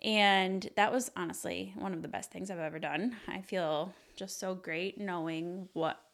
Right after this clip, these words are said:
is normal for my cycle, how my body works. That could be a whole nother episode, so let me know if you guys are interested in that. But,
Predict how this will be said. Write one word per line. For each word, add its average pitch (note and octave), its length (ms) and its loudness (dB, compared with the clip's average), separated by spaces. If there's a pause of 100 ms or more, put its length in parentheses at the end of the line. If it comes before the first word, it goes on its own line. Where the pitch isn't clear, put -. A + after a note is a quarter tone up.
(160)
is G3+ 160 -2
normal F3 380 -2
for G#3+ 160 -4
my F3 120 0
cycle, A3 380 -2
how A3+ 160 -4
my G3+ 140 -2
body - 280 -2
works. A#3+ 520 2 (480)
That A3+ 160 6
could A3+ 140 4
be B3 120 8
a A3+ 80 12
whole B3 220 8
nother A#3 240 8
episode, F3+ 560 4
so G#3 80 2
let G3+ 120 6
me G3+ 80 -2
know F3+ 120 0
if F#3+ 80 -4
you F#3 60 -4
guys E3+ 200 4
are D3+ 80 0
interested G3 460 -2
in E3 100 -2
that. E3 340 2
But, F3 300 10